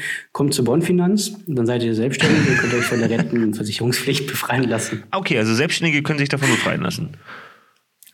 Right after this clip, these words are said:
Speaker 1: Genau, kleine Werbung an der Stelle. Nein, es gibt da auch ganz strenge Vorla-, Vorgaben, die man einhalten muss, um sich vor der Rentenversicherungspflicht befreien zu lassen,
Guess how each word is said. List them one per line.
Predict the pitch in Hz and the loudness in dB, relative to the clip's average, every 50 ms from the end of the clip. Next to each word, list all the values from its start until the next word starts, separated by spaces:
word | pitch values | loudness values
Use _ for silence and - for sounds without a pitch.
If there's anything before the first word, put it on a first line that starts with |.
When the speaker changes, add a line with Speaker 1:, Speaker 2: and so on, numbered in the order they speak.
| _ - - - | _ -14 -6 -4
Speaker 1:
Genau, | 120 107 101 104 | -2 0 0 0
kleine | - 131 135 123 | 0 2 2 2
Werbung | 123 123 123 120 107 | 2 2 2 2 2
an | 98 95 | 2 0
der | 92 | -2
Stelle. | - - 95 87 | -2 -2 -2 0
Nein, | 92 104 107 107 | 0 0 0 0
es | 104 - | 0 0
gibt | 170 170 - 165 | 0 0 2 2
da | 151 151 120 | 2 2 2
auch | 127 131 131 | 0 0 0
ganz | - 135 156 156 | 0 0 2 0
strenge | - - 147 139 135 127 | 0 0 0 2 2 2
Vorla-, | 131 131 127 127 120 - - 113 | 2 2 2 2 2 2 0 -2
Vorgaben, | - - 123 113 113 110 107 107 104 | -2 0 0 0 2 2 2 2 2
die | 101 104 | 4 2
man | 104 104 104 101 | 2 2 2 0
einhalten | - 95 101 98 104 104 104 104 104 | 0 -2 -2 -2 -2 -2 0 0 0
muss, | 107 - - | 0 0 0
um | 170 165 151 | 2 2 4
sich | 139 139 131 - | 4 2 0 0
vor | - 127 | 0 0
der | 117 120 113 | 2 2 2
Rentenversicherungspflicht | 123 117 120 - 120 - 120 113 120 117 - 120 110 110 107 - - - 135 131 143 139 | 0 0 -2 -4 -4 -4 -2 -2 -2 -2 -2 -2 -2 -2 -2 -2 -2 0 0 0 0 -2
befreien | 120 - - - 113 139 156 | -4 -2 -2 0 0 2 2
zu | 156 - 143 | 2 2 2
lassen, | 135 139 135 135 - 139 135 131 | 2 2 0 0 2 2 0 0